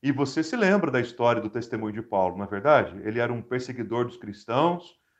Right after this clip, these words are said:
um homem muito duro, um homem muito cruel, que depois de ter uma experiência com Deus na estrada a caminho de Damasco,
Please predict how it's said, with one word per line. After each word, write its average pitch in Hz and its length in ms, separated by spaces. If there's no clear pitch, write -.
um 120 80
homem 127 180
muito 127 280
duro, 156 400
um 127 60
homem 123 200
muito 113 220
cruel, 127 680
que 160 120
depois 156 340
de 156 40
ter 156 140
uma 151 120
experiência 139 560
com 131 200
Deus 127 280
na 120 120
estrada 117 440
a 110 60
caminho 113 300
de 113 80
Damasco, 139 600